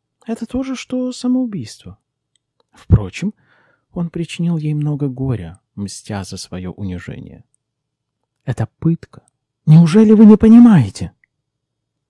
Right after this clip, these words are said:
Госпожа Арну обратила к нему свое прекрасное лицо, протянула руку, и они в упоении закрыли глаза, убаюканные тихой безграничной радостью.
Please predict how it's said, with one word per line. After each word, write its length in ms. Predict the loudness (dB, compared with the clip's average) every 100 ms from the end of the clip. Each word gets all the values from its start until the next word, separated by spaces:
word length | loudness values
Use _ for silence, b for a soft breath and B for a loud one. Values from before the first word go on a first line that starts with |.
| _ -16
Госпожа 540 | -16 -16 -16 -14 -14
Арну 380 | -14 -10 -10 -12
обратила 580 | -14 -14 -14 -14 -14 -14
к 140 | -12 -12
нему 140 | -12
свое 280 | -12 -16 -16
прекрасное 680 | -16 -16 -14 -14 -14 -16 -14
лицо, 440 | -16 -14 -12 -12 _ _ _ _ _ _ _ _ _
протянула 560 | -18 -12 -10 -10 -10 -12
руку, 380 | -12 -14 -18 -20 _ _ _ _ _ _ _ _
и 80 | -16
они 240 | -14 -14 -14
в 60 |
упоении 540 | -12 -12 -10 -10 -10 -12
закрыли 480 | -14 -16 -16 -14
глаза, 500 | -14 -12 -12 -10 -12
убаюканные 680 | -12 -14 -12 -14 -12 -14 -14
тихой 380 | -16 -18 -16 -16
безграничной 760 | -16 -18 -16 -12 -12 -12 -16 -16
радостью. 560 | -16 -18 -20 -20 -20